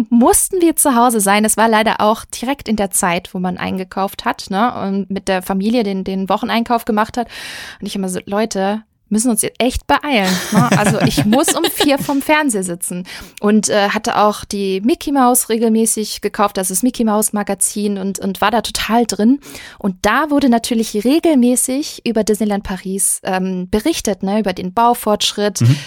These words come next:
Speaker 1: das dann zweiundneunzig eröffnet hat. Und ich saß immer vor dem Fernseher und, und hab diese Bilder gesehen und dachte mir, "Wow, was muss das für ein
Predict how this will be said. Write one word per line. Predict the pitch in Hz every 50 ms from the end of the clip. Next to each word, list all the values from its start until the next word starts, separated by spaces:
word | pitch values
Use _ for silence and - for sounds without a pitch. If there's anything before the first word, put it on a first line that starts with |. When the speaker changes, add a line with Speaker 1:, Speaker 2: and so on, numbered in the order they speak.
| - -
Speaker 1:
das | - - -
dann | - 190 185
zweiundneunzig | 185 - 190 190 196 202 196 190 185 - -
eröffnet | 208 - - - - - 226 214 - -
hat. | 196 202 - - -
Und | - 190 185 - -
ich | - 196 - - -
saß | - - 185 196 214 226 226 214 - - -
immer | 220 214 233 220
vor | - - 202 202
dem | 202 196 190
Fernseher | - - - - - 220 240 247 247 208 185 196 190 196 208 214 220 -
und, | - 196 196 -
und | - 190 185 -
hab | - 226 -
diese | - 208 196 208
Bilder | 185 - 240 269 262 262 226
gesehen | 214 214 208 185 202 208
und | 208 202
dachte | 196 202 - -
mir, | - 196 202 - - - - - - - - -
"Wow, | 190 196 208 220 226 208 190
was | 196 190 -
muss | 214 214 233 -
das | - 214 214 -
für | - - 208
ein | 202 208